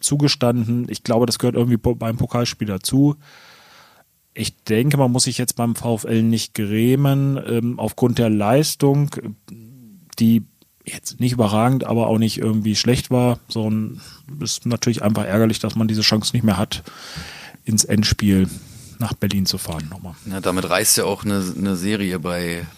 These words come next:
Speaker 2: bei Trainer Niko Kovac, ne? Der,
Speaker 1: Genau, der
Speaker 2: der war ja, der war ja gern mal im Pokalfinale bei seinen
Speaker 1: Ja,
Speaker 2: früheren Clubs.
Speaker 1: also wenn ich jetzt, ähm, wenn ich nichts Falsches sage, war gestern, das war kurz Thema auch, war P K auch. Ich glaube, er hatte sechzehn Spiele jetzt in Folge,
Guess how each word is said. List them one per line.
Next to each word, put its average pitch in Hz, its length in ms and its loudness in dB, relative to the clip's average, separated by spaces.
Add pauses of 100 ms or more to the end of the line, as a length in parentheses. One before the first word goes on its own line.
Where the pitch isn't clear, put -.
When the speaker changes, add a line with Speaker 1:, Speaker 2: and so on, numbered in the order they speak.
(160)
Speaker 2:
bei 90 140 -8
Trainer 92 320 -4
Niko 92 240 -2
Kovac, 78 480 -6
ne? 135 120 -6
Der, 185 320 -8 (460)
Speaker 1:
Genau, 165 340 2
der 107 200 0
Speaker 2:
der 110 240 0
war 113 120 2
ja, 113 200 0
der 98 240 -2
war 110 100 0
ja 113 80 2
gern 113 300 4
mal 95 180 0
im 87 120 -8
Pokalfinale 80 760 -6
bei - 160 -16
seinen 78 240 -10
Speaker 1:
Ja, 123 220 0
Speaker 2:
früheren 85 200 -6
Clubs. - 140 -18
Speaker 1:
also 127 220 2
wenn 139 100 2
ich 143 160 0
jetzt, - 460 -4
ähm, 123 320 -4
wenn 143 100 0
ich 139 100 -6
nichts 147 160 -4
Falsches 151 280 0
sage, 151 340 2
war 143 100 2
gestern, 139 300 -2
das 120 100 -8
war 131 80 -6
kurz - 320 0
Thema 147 300 4
auch, 127 240 0
war 139 80 0
P 147 160 0
K 147 280 2
auch. 156 220 0
Ich 135 80 -8
glaube, 135 200 -2
er 135 80 0
hatte 127 140 -4
sechzehn 139 580 -2
Spiele 143 340 2
jetzt 147 220 2
in 135 80 -2
Folge, 131 440 -2